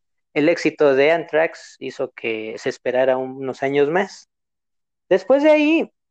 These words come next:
ahora sí, entra Joe Belladonna,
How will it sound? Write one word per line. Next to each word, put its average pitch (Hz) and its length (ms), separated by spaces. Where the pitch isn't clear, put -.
ahora 190 360
sí, 233 320
entra 185 440
Joe 185 220
Belladonna, 185 720